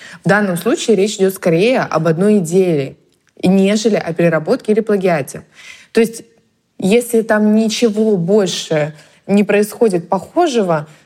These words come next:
то вряд ли здесь можно говорить о том, что, а, действительно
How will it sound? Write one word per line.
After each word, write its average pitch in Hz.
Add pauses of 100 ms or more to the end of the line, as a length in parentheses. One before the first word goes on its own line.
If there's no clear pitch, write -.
(120)
то 233
вряд 202
ли 247
здесь 202
можно 196
говорить 175
о 165
том, 226
что, 175 (200)
а, 165
действительно 190